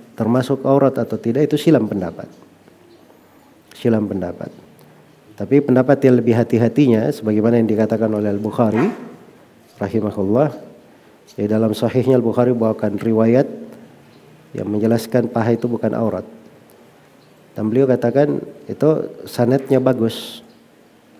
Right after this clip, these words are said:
kuat." Tapi pendapat yang mengatakan aurat itu lebih hati-hati. Itu lebih hati-hati. Nah, seorang dalam hal-hal yang seperti ini, itu diambil kehati-hatian lebih bagus. Jelas ya? Baik.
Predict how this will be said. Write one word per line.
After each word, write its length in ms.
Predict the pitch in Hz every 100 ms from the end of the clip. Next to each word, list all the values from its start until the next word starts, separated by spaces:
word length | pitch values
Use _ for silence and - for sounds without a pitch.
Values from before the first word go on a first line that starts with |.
| _
kuat." 240 | - 127 104 - - - - _ _ _ _
Tapi 320 | - 98 139 143
pendapat 400 | 120 127 139 131
yang 160 | 117
mengatakan 400 | 117 117 110 113
aurat 400 | 117 120 139 151
itu 160 | 117 135
lebih 240 | 127 117
hati-hati. 720 | 113 113 95 98 - - - - _ _ _ _ _ _ _ -
Itu 120 | 107 113
lebih 400 | 101 120 170 -
hati-hati. 560 | 104 95 92 87 - - - - - - - _ _ _
Nah, 80 | 120
seorang 300 | 120 156 170
dalam 200 | 135 127 113
hal-hal 300 | 120 120 131
yang 160 | 123
seperti 480 | 117 - 113 - 104
ini, 120 | 120 208 202 - - - -
itu 140 | 123 175
diambil 420 | 151 180 170 120
kehati-hatian 800 | 110 113 113 110 113 120 107 90
lebih 240 | 98 95
bagus. 500 | 95 90 101 - - - _ - - _ - _ _
Jelas 240 | 110 104 120
ya? 160 | 185 247 - - - - - - _ - 120
Baik. 240 | 107 85